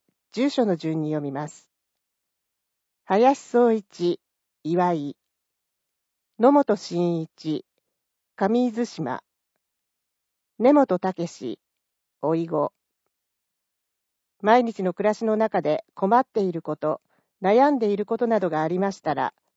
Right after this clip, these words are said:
お気軽にご相談ください。市では毎月一回、行政相談所を開設しています。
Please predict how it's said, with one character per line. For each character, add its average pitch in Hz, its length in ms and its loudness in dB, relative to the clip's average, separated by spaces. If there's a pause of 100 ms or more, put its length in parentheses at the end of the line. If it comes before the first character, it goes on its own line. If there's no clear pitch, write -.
(120)
お 175 100 0
気 240 140 -8
軽 269 180 4
に 262 140 0
ご 220 140 0
相 247 200 2
談 240 220 2
く 240 80 -6
だ 220 140 -2
さ 202 220 0
い。 131 140 -6 (1300)
市 - 160 -6
で 240 120 8
は 175 120 4
毎 196 220 2
月 226 320 -10
一 170 80 -10 (140)
回、 190 280 0 (280)
行 214 160 4
政 269 280 4
相 277 220 2
談 269 240 2
所 240 220 0
を - 120 -2
開 170 200 -4
設 175 260 -6
し - 80 -10
て 170 160 -2
い 160 80 -2
ま 156 160 -4
す。 - 160 -18